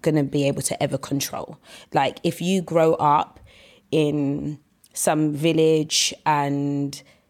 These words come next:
or a desert, that's, that's it. You've been born into that. No amount of work hard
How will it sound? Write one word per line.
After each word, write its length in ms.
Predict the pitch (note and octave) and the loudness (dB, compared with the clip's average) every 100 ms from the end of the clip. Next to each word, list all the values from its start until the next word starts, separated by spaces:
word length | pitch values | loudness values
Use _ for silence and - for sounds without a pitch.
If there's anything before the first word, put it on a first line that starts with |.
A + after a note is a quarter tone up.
| _ - | _ -2
or 140 | D#3+ | 0
a 40 | D#3 | 2
desert, 560 | F3+ D#3+ D3 D#3 D3+ - _ _ - | 2 0 2 2 2 -6 _ _ -2
that's, 420 | E3 D#3+ - - - _ _ | -2 0 -4 -8 -14 _ _
that's 220 | D#3+ D3+ | -2 0
it. 180 | D#3 B2 - | -2 -4 0
You've 180 | G3 | 2
been 140 | F3+ F3+ | 4 4
born 180 | F3+ E3 | 4 4
into 260 | D#3+ D#3+ | 2 2
that. 260 | D3 C#3+ - | 0 0 0
No 220 | F3 F#3+ | 2 4
amount 260 | F#3+ F3+ - | 4 2 2
of 200 | D#3 D3 | 0 -2
work 400 | C#3+ D#3+ D#3+ - | 0 2 2 0
hard 500 | - D3+ D3+ G3+ | -2 -2 2 0